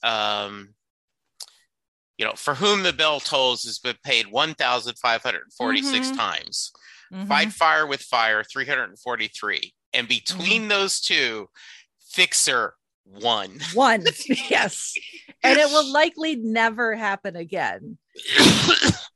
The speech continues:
Speaker 1: Um,
Speaker 2: Is
Speaker 1: like,
Speaker 2: the, is the thing, 'cause, uh,
Speaker 1: Hate
Speaker 2: uh,
Speaker 1: Train is one else that, according to this, is that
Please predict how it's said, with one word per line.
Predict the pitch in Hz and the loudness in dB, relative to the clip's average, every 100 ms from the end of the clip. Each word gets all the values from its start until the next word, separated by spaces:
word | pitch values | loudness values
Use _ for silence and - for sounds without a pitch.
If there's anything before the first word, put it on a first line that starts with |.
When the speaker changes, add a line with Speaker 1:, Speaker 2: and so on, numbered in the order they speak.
| - 113 _ _ _ _ _ _ - | -20 -20 _ _ _ _ _ _ -6
Speaker 1:
Um, | 139 139 123 110 - - - - | 0 2 2 -2 -10 -20 -20 -6
Speaker 2:
Is | 208 208 | -2 0
Speaker 1:
like, | 220 | 0
Speaker 2:
the, | 196 202 | 0 -2
is | 185 | -4
the | 190 196 | -2 -4
thing, | 196 190 151 151 | -2 -4 -4 -8
'cause, | 202 180 | -8 -6
uh, | 202 | 2
Speaker 1:
Hate | 233 247 | 2 2
Speaker 2:
uh, | 190 | 2
Speaker 1:
Train | 175 175 147 139 131 | 2 4 4 2 0
is | 139 131 | -2 -4
one | 135 139 135 127 | -6 -2 -2 0
else | 139 127 117 | -2 -2 -4
that, | - 131 | -6 -6
according | 123 139 123 | -4 -6 -6
to | 117 | -6
this, | 113 110 131 | -4 -4 -6
is | 127 | -4
that | 135 | -6